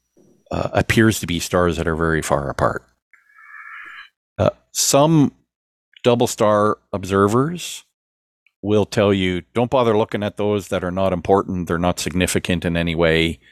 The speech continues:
Um, they're not really double stars." So, uh, they're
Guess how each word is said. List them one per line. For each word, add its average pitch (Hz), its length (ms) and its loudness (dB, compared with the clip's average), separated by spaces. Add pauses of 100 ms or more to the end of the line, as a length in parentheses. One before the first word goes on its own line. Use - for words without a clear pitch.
(280)
Um, 82 200 -2
they're 92 120 4
not 90 400 2
really 87 420 -2
double 78 300 0
stars." - 640 -2 (680)
So, 80 540 4 (540)
uh, 82 400 0
they're 90 220 2